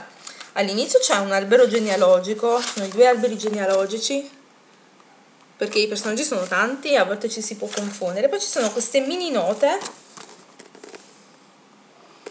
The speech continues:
che parlano dell'influenza cinese a Cuba, che sono interessanti da leggere. Quindi,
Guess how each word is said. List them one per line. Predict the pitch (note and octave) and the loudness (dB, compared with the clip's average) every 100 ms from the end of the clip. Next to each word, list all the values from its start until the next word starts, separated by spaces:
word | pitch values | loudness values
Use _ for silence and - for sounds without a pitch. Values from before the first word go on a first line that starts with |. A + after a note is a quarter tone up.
| - - - - | -20 -20 -20 -6
che | - | -2
parlano | F#4+ D4 C4+ C4+ C4 B3+ | 8 8 8 4 4 0
dell'influenza | A3 B3+ B3+ B3+ B3 C4+ C4+ C4+ - C4+ A#3+ | 2 0 2 -4 -2 4 4 4 6 8 8
cinese | - B3 A3+ A3+ G#3 A3+ A3 - | 4 -2 0 0 2 2 2 -2
a | G3+ | -10
Cuba, | - F#3+ G3+ C4 C#4 | -12 0 6 6 4
che | C4+ | -4
sono | - A3 G#3 - - - - - | -4 -4 -10 -12 -12 -14 -20 -12
interessanti | A#3+ A3+ G3+ - F3+ G3 | -8 -4 0 0 0 -4
da | F3 | 0
leggere. | F3 E3+ F3+ F#3 G3 - - - - - - - | 0 2 2 2 -2 -18 -20 -20 -20 -20 -20 0
Quindi, | F#4+ A3 G3 F#3 | 0 2 -2 -4